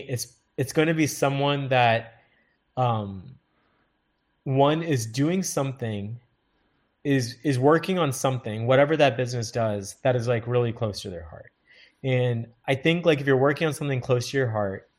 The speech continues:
whether it's something that has a high, you know, um, you know, ha-, has some really high multi-million dollar type valuation at the end, or something really small,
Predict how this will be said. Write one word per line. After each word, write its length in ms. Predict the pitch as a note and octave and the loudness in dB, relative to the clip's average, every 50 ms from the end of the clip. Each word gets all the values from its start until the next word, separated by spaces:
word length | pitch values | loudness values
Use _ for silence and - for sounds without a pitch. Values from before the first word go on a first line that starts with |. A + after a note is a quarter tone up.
| _ _ _ _ _ _ _ _ | _ _ _ _ _ _ _ _
whether 340 | - B2 C3 C#3 C#3+ D3+ D#3 | 2 4 4 6 6 6 4
it's 140 | D3+ D3 - | 4 2 0
something 400 | - C3+ B2+ - - C#3 C3+ C3 | -4 -4 -4 -4 -4 -4 -2 2
that 460 | B2+ B2 A#2+ A#2+ A#2 A#2 A2+ - _ _ _ _ _ _ _ - - | 4 4 4 4 4 0 -2 -10 _ _ _ _ _ _ _ -12 -8
has 280 | - - B2+ C3+ A#2+ | -2 0 0 2 4
a 80 | C3+ A#2 | 2 0
high, 680 | G#2 A2+ B2+ B2 B2+ B2+ B2+ B2+ B2+ B2 B2 A#2 G#2 - - - | 0 0 2 2 4 4 4 2 2 0 -2 -4 -8 -12 -12 -10
you 120 | B2+ A#2+ | -8 -6
know, 400 | A#2 G#2+ G#2 G2+ G2 - - - _ _ - - _ _ _ | -4 -4 -6 -6 -8 -12 -14 -20 _ _ -20 -20 _ _ _
um, 420 | A2+ G#2+ G#2 G2+ G2 F#2 F2+ F2+ E2+ - A#2+ _ _ _ _ _ _ _ _ _ _ _ _ _ _ _ _ _ _ _ _ _ _ | -8 -6 -6 -8 -8 -12 -14 -18 -20 -20 -20 _ _ _ _ _ _ _ _ _ _ _ _ _ _ _ _ _ _ _ _ _ _
you 80 | - C#3 | -4 -4
know, 80 | B2+ A#2+ | -4 -2
ha-, 160 | A#2 D3 D#3 - | 0 0 2 2
has 260 | E3 D3 D#3 D3 B2+ | 4 4 2 2 4
some 220 | - E3+ D3+ C#3 C3 | 2 2 2 4 4
really 240 | C#3 C#3+ C#3+ C#3+ | 4 4 6 4
high 440 | C#3 C3+ C3+ B2+ B2+ B2 A#2 A#2 A#2 - _ _ _ _ - | 4 4 6 6 6 4 2 0 -4 -12 _ _ _ _ -8
multi-million 1500 | C#3+ C3+ C3+ C3+ C3 - D3 C3+ C3 B2+ B2 A#2+ B2 - - _ _ _ _ _ _ C3 C3 C3+ C3+ C3 C3 B2+ B2 B2 | 0 2 4 4 4 4 4 4 6 6 4 2 -2 -8 -16 _ _ _ _ _ _ 0 2 4 4 4 4 4 2 2
dollar 320 | B2 A#2+ A#2 A#2+ A#2+ A#2 A#2 | 2 4 4 4 2 0 -2
type 260 | A2+ - B2 A#2 G#2+ | -2 -2 -2 0 0
valuation 600 | A#2+ A2+ A2+ A2+ A2+ A2 A2+ A2+ - - B2 A#2 | 2 0 0 0 0 -2 -2 -4 -4 -6 -8 -10
at 80 | A2 | -8
the 100 | A#2 A#2+ | -6 -4
end, 180 | A#2+ A#2+ A#2+ B2 | -2 -2 -2 -2
or 140 | B2 B2 A2+ | -4 -4 -4
something 320 | - C#3+ C3+ C#3 D3 C3+ | -4 -4 -4 -4 -2 0
really 220 | B2+ B2+ C#3 C3+ B2 | 0 2 2 0 0
small, 480 | - - A#2 A2+ B2 A2+ F2+ D#2+ - | -2 -4 -4 -4 -4 -4 -4 -6 -12